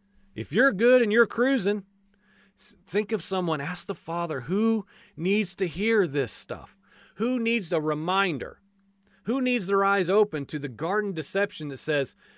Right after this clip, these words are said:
"I've got to take the wheel. I've got to find something better because who I am is not enough"?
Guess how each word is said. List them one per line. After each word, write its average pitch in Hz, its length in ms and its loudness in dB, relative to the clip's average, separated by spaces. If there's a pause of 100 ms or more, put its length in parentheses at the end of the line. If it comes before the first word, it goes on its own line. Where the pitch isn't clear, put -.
(220)
"I've 151 200 -6
got 147 160 0
to 120 80 -8
take 147 320 -6
the 113 80 -8
wheel. 127 360 0
I've 185 280 0
got 190 240 -2
to 160 80 -4
find 175 340 -4
something 151 460 -6
better 160 240 2
because 143 340 -6
who 214 220 0
I 208 140 2
am 190 200 0
is 135 160 -6
not 139 240 0
enough"? 113 400 -4